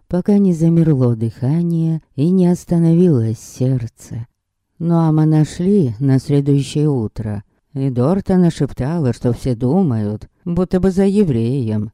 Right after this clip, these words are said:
сам дьявол пришел. В чем-то они были правы. Половина листов в черной книге оказались чистыми. Эльжбета осмотрела их внимательно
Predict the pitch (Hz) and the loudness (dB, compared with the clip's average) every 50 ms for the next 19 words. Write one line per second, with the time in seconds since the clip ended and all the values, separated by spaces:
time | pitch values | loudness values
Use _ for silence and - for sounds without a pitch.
0 | _ _ - - - 135 160 175 170 147 127 110 117 120 110 120 120 135 180 202 | _ _ -12 -6 -2 0 0 2 0 0 -2 -4 -6 -4 -2 -2 -2 -2 -2 -2
1 | 196 151 135 110 - - 113 113 - - - 117 113 110 104 98 101 _ _ _ | -2 -2 -2 -4 -6 -6 -6 -6 -8 -8 -8 -6 -4 -4 -4 -6 -8 _ _ _
2 | _ _ _ - - - - - 269 254 190 165 170 196 202 - 196 170 139 117 | _ _ _ -20 -20 -14 -4 0 2 4 4 4 4 2 2 0 0 -2 -2 -2
3 | 107 - - - 135 135 139 147 151 151 147 170 180 196 208 - 160 135 120 107 | -4 -6 -8 -6 -2 2 2 4 2 2 2 2 2 2 2 0 0 -2 -2 -2
4 | 107 110 127 127 131 123 104 98 98 - _ _ _ _ _ _ _ _ _ _ | -4 -6 -6 -6 -6 -6 -6 -8 -10 -12 _ _ _ _ _ _ _ _ _ _
5 | _ _ _ _ _ _ _ _ _ _ _ _ _ _ _ _ _ _ _ _ | _ _ _ _ _ _ _ _ _ _ _ _ _ _ _ _ _ _ _ _
6 | _ _ _ _ - 143 151 175 196 202 214 220 208 226 233 202 156 135 127 117 | _ _ _ _ -2 0 2 2 2 4 2 2 4 4 2 2 2 2 2 2
7 | 123 135 147 - - - 233 240 240 220 160 117 110 - - - - - 160 143 | 2 0 0 -4 -4 0 2 2 2 2 0 -2 -4 -16 -20 -18 -4 0 0 2
8 | 131 131 127 139 151 160 - - 147 147 135 117 110 101 - 113 110 104 104 _ | 2 2 2 0 0 0 -2 -4 -4 -4 -4 -4 -6 -8 -8 -8 -8 -8 -10 _
9 | _ - 131 143 151 - 214 202 185 233 254 262 240 147 127 113 104 - - - | _ -8 -6 -6 -2 0 -2 0 2 0 0 0 0 0 -2 -4 -6 -10 -16 -20
10 | - _ _ - - 233 233 202 135 - - - - 117 113 113 113 110 107 107 | -20 _ _ -4 -2 0 0 0 -2 -4 -10 -12 -8 -6 -4 -4 -4 -4 -6 -6
11 | - _ _ _ - 139 156 160 160 156 160 185 226 220 - 220 214 - - 196 | -10 _ _ _ -4 -2 -2 -2 -2 -2 0 0 0 2 2 0 0 2 2 0
12 | 190 - 170 190 220 214 202 196 180 - - 170 175 165 139 127 151 170 156 - | 0 2 2 2 2 4 4 2 2 0 -2 0 2 2 2 2 0 -2 -4 -4
13 | - 113 107 113 110 107 107 104 | -6 -6 -6 -6 -6 -6 -8 -8